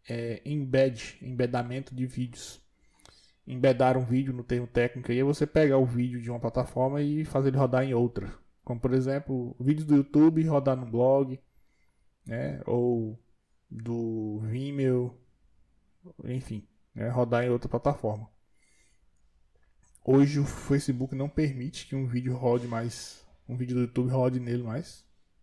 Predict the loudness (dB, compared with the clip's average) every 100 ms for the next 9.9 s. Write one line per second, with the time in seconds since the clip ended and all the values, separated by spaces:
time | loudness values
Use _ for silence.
0 | _ _ 0 2 2 2 0 0 -2 -4
1 | -4 -2 0 -2 -4 -6 -18 _ 2 2
2 | 0 -8 -10 _ _ _ _ -20 -20 -20
3 | _ 2 4 4 0 _ -2 2 2 2
4 | 2 0 0 -2 0 0 2 -2 0 -2
5 | 0 -2 -2 -6 -18 -20 -20 _ _ -20
6 | -20 _ 2 4 6 8 10 10 8 6
7 | 2 0 -4 -2 -2 0 0 0 -4 _
8 | _ _ _ -4 -2 0 -2 -4 0 0
9 | 0 -2 -6 -14 -14 -12 -12 -10 -12